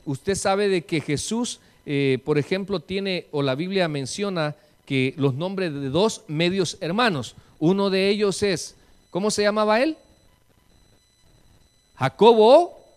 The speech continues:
Santiago. Y el segundo, Judas. Así es que incluso ellos participan en la escritura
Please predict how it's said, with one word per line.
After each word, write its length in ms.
Santiago. 800
Y 200
el 120
segundo, 560
Judas. 600
Así 340
es 100
que 140
incluso 420
ellos 180
participan 600
en 80
la 60
escritura 540